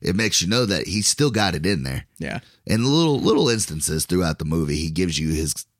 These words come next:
Speaker 1: he lets out who he really is. But
Speaker 2: Um,
Speaker 1: it's really beautifully done. Like,
Speaker 2: It is. It's really well done. But, uh, when we get to the end of it, but have you ever watched a movie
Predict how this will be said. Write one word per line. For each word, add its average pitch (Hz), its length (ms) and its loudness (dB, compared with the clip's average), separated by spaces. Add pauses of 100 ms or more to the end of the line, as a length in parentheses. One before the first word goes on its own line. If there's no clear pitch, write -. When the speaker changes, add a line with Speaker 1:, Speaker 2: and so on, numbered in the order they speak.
Speaker 1:
he 87 140 -2
lets 85 280 0
out 78 160 0
who 78 160 0
he 73 80 0
really 73 340 0
is. 73 220 -2
But 67 220 -4
Speaker 2:
Um, 101 320 -6 (260)
Speaker 1:
it's 101 240 0
really 120 360 4
beautifully 78 500 0
done. 65 340 -4
Like, 65 400 -6
Speaker 2:
It 131 140 0
is. 98 420 -4
It's 131 160 -2
really 120 220 -2
well 92 200 -4
done. 82 300 -6
But, 113 300 -4
uh, 101 240 -4 (640)
when 143 220 2
we 147 100 2
get 160 140 0
to 143 80 0
the 120 100 0
end 120 220 0
of 101 100 0
it, 98 200 -4
but 107 160 -2 (280)
have 147 120 0
you 170 80 2
ever 330 120 0
watched 165 380 0
a - 20 0
movie 104 460 0